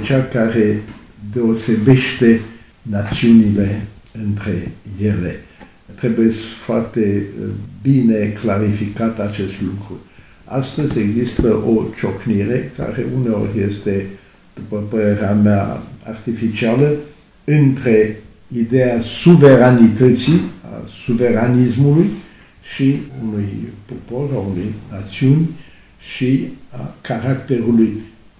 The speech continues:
național al culturii, între globalism și identitate națională. Aceste lucruri trebuie drămuite foarte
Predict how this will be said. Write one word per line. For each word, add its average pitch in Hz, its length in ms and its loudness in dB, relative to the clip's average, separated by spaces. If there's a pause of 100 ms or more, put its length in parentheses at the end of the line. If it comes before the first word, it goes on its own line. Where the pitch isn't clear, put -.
național 120 840 2 (280)
al 113 300 0 (160)
culturii, 107 800 0 (480)
între 110 680 -2 (400)
globalism 120 840 4
și 110 320 0
identitate 107 960 0
națională. 101 680 -2 (440)
Aceste 120 760 -2
lucruri 135 420 0
trebuie 117 400 -2 (640)
drămuite 110 840 0 (260)
foarte 101 540 -14